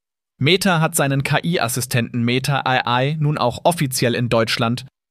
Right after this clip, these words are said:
und sechzig weiteren Ländern eingeführt. Durch die Integration in Facebook, Instagram, WhatsApp und Messenger wird Meta A I für Nutzer dieser Plattformen sofort sichtbar,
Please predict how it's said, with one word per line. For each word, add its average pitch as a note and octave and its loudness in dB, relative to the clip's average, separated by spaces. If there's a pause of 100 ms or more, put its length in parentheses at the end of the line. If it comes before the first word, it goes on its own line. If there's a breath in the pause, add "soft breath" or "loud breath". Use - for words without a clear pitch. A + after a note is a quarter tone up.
(140)
und B2+ 0
sechzig B2+ 0
weiteren B2 2
Ländern A2 2
eingeführt. G2+ -4 (880)
Durch C3+ 0
die B2+ 0
Integration C3 0
in G#2+ -2
Facebook, C#3 -2 (140)
Instagram, C3+ 0
WhatsApp B2+ 0
und A2 -2
Messenger B2 0 (400 loud breath)
wird C3+ 0
Meta E3+ 0
A A2+ 0
I C3+ -2
für D3+ -2
Nutzer C3 0
dieser D3 -2
Plattformen B2+ -2
sofort A#2+ -2
sichtbar, F2+ -4